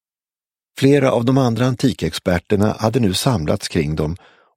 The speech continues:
och Knut fick mothugg. "Det här kan vara mycket äldre än så. Se på lejontassarna", sa experten Jörgen Martinsson.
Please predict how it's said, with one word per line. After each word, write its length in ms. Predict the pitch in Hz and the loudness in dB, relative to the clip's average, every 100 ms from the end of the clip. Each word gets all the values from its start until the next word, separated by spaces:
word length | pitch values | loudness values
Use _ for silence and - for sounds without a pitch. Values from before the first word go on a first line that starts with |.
| - | -12
och 140 | 85 | -6
Knut 380 | - 123 131 - | 0 2 0 -4
fick 220 | - 85 | -4 -2
mothugg. 640 | 131 101 - 95 64 - - _ _ _ _ _ _ _ _ _ - | -2 -2 -4 -4 -4 -8 -20 _ _ _ _ _ _ _ _ _ -4
"Det 80 | |
här 180 | 87 95 | 0 0
kan 180 | - 85 | 2 2
vara 120 | 82 | 2
mycket 420 | 95 110 - 110 | 2 0 0 0
äldre 240 | 80 78 101 | 0 0 0
än 80 | 101 | 2
så. 360 | 82 71 - - _ _ _ _ - | -2 -4 -8 -16 _ _ _ _ -2
Se 180 | 147 | 0
på 120 | - 147 | 0 2
lejontassarna", 880 | 143 135 131 139 143 131 87 73 - _ _ - | 2 2 0 -2 0 0 0 -4 -12 _ _ -2
sa 260 | - 92 | 2 2
experten 680 | 98 - 85 80 - 92 87 | 0 -2 -2 -2 -2 -2 0
Jörgen 460 | 90 76 76 80 | 0 0 -2 -2
Martinsson. 800 | 104 98 - 80 - 110 64 - | -2 -4 -6 -6 -2 -4 -4 -10